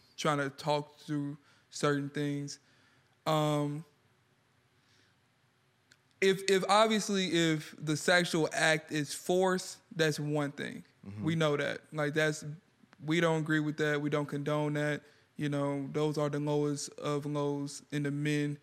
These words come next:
Speaker 1: and or women
Speaker 2: And we'll
Speaker 1: community.
Speaker 2: talk about that later. We'll talk about that later.
Speaker 1: So we, we know that. Um,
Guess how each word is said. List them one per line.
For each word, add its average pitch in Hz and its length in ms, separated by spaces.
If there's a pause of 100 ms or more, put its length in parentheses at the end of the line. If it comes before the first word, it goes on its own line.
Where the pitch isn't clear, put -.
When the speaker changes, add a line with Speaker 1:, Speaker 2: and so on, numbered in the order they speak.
(240)
Speaker 1:
and 143 180
or 143 100
women 143 400 (640)
Speaker 2:
And 107 100
we'll 123 200
Speaker 1:
community. - 40
Speaker 2:
talk 143 200
about 139 300
that 165 160
later. 113 260
We'll 107 120
talk 113 240
about 113 260
that 139 140
later. 107 320 (720)
Speaker 1:
So 151 640
we, 170 260
we 165 200
know 160 300
that. 139 300 (1400)
Um, 147 680